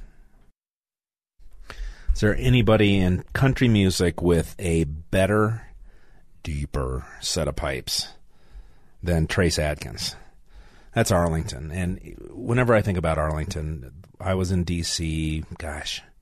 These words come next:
way early in activism. Twenty twelve, maybe, twenty thirteen. Andrew Breitbart was still alive. So it was, it was a ways back.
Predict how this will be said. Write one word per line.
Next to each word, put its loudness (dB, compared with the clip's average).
way 6
early 2
in 0
activism. -2
Twenty 0
twelve, 0
maybe, -2
twenty -4
thirteen. -4
Andrew 2
Breitbart -2
was -8
still -6
alive. -6
So -4
it -6
was, -6
it -6
was 2
a 4
ways 4
back. -8